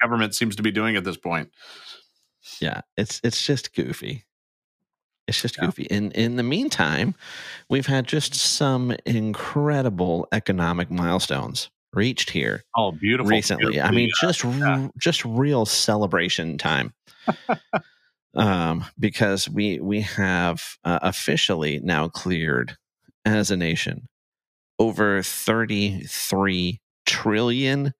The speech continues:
Speaker 2: with a T like T-Rex, thirty trillion dollars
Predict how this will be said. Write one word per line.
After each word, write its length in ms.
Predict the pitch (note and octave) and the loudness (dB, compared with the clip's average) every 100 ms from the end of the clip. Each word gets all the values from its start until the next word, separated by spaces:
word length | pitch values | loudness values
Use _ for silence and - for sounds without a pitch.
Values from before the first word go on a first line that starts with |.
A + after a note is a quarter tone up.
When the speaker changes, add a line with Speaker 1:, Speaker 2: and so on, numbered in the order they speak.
| _ _ | _ _
Speaker 2:
with 200 | G#2 G#2 | 0 2
a 100 | G#2+ | 2
T 400 | - - B2 C#3 | 2 0 2 2
like 260 | A#2+ A#2+ G#2+ | 2 0 -2
T-Rex, 680 | - F#2+ E2 D2+ B1+ - | -2 0 0 0 0 -2
thirty 440 | - F#2 F#2+ F#2+ F#2 | 0 0 2 2 0
trillion 960 | - - E2+ G2+ A#2 A#2+ A2+ G#2+ G#2+ - - - - - F3+ | -2 -6 -2 0 2 0 0 0 0 -4 -14 -18 -20 -8 -2
dollars 680 | D#3 D#2 E2+ F2 - - | 0 0 -2 -2 -2 -2